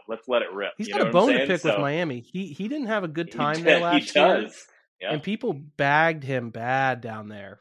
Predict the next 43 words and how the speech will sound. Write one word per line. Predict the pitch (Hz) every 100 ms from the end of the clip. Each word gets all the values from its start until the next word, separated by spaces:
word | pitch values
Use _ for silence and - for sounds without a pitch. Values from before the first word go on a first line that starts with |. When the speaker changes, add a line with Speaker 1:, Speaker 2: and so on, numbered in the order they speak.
| -
Speaker 2:
And | 127
that | 156
offense | 170 175 156 139
just | 127
wasn't | 127 135 139 123
a |
fit. | - 143 147
The | 131
last | 127 131 127
scheme, | - 135 139
they | 139
were | 135
doing | 131 139
a | 127
lot | 123
of | 123
R | 123 127
P | - 127
O |
quick | 120 - 107
stuff, | - 139 131
and | 139
that's | 156 -
not | 98
him. | 107 104 110
His | 120
motion | 123 127 135 135 120
is | 117
long, | 120 120 120 120
and | 104 101 _ _ _ -
he's | 143
a | 127
stand-up, | - 139 135 135 131 127 _
take | 139 131
a |
hit, | 113 135 110
deliver | 123 127 127 127
a |
downfield | 120 123 120 123 127 120
throw | 131
type | 120 127 117
of | 110
guy. | 113 117 127